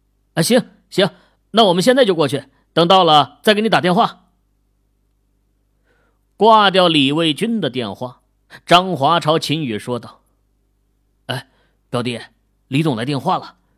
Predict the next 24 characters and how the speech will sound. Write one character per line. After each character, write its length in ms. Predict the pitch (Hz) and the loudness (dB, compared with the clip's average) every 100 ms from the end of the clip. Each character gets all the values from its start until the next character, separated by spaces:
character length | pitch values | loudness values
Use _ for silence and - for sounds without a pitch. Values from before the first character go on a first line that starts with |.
| _ - | _ -6
叫 200 | 160 127 | -4 -2
咱 140 | 127 | -2
们 300 | 151 123 113 _ | -4 -6 -10 _
去 160 | - | -6
锦 200 | 196 107 | -6 -6
绣 160 | 151 233 | -4 -4
区， 180 | 143 - _ _ _ _ _ | -4 -12 _ _ _ _ _
他 140 | 151 | -2
在 120 | 156 170 | 0 0
那 100 | 160 | -2
里 80 | |
等 180 | 131 110 | -4 -10
咱 140 | 107 127 | -8 -8
们， 220 | 143 - _ _ _ - - | -8 -14 _ _ _ -20 -20
说 280 | - 220 | -6 -2
是 420 | 202 190 175 151 - | -2 -2 -4 -6 -4
要 100 | 233 | -2
带 140 | 254 | 0
你 80 | 151 | -2
去 120 | - | -6
见 200 | 139 202 | -2 -2
一 80 | 147 | 0
个 100 | 202 | -2
人。 280 | 110 190 | -2 -10